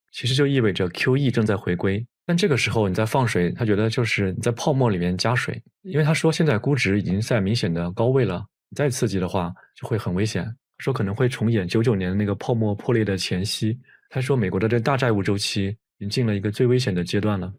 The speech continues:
那美联储真的敢继续放水吗？我觉得其实也不一定，因为周四的时候，克利夫兰联储的主席贝斯哈马克就公开说，他对这个通胀很担忧。他说他不清楚美联储是否应该进一步的降息。我仍对通胀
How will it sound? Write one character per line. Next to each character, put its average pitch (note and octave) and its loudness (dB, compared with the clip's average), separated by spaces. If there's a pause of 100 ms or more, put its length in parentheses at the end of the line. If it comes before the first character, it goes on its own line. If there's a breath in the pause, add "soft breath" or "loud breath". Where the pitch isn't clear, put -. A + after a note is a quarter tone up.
(200)
那 F3 0
美 C#3 2
联 E3+ 4
储 A#2+ 2
真 D#3 2
的 G3 6
敢 F#2+ 0
继 B2+ 0
续 A2 4
放 C#3 2
水 F#2+ 0
吗？ E2+ 0
我 F2+ -2
觉 G#2 0
得 C3+ 4
其 B2+ -2
实 A#2+ 2 (140)
也 G2 -2
不 A2+ -4
一 A#2+ 2
定， C#3 2
因 C3 -6 (400)
为 D3 -2
周 E3 2
四 D#3+ -2
的 C3+ 4
时 - -2
候， F#2+ -2 (200 loud breath)
克 F3 -2
利 B2 4
夫 B2 -2
兰 A#2+ 4
联 A#2+ 4
储 B2+ 0
的 A#2 4
主 G#2+ 0
席 F#2 -2 (220)
贝 C3+ 2
斯 B2+ -2
哈 C3+ -2
马 B2 0
克 B2 -2 (180)
就 A2+ -4
公 B2 0
开 A2+ 0
说， G#2 -2 (300 soft breath)
他 - -6
对 C3+ 0
这 C3 2
个 A#2 2
通 C3+ -2
胀 B2+ 2
很 F2+ -4
担 G#2+ 2
忧。 G#2+ 2 (300)
他 C#3 -4
说 D#3 2
他 D3 -2
不 D3+ -2
清 D#3+ 2
楚 F#2+ -2 (100)
美 G#2 -6
联 G#2 0
储 F#2+ -2
是 A2+ -2
否 G#2+ 0
应 G2+ 0
该 G#2+ 2
进 A2+ 0
一 G#2+ 4
步 G2 0
的 F#2+ 2
降 F#2+ 0
息。 G2 -4 (320)
我 G#2 -4
仍 B2+ 0
对 C#3 4
通 C3+ 0
胀 G#2 0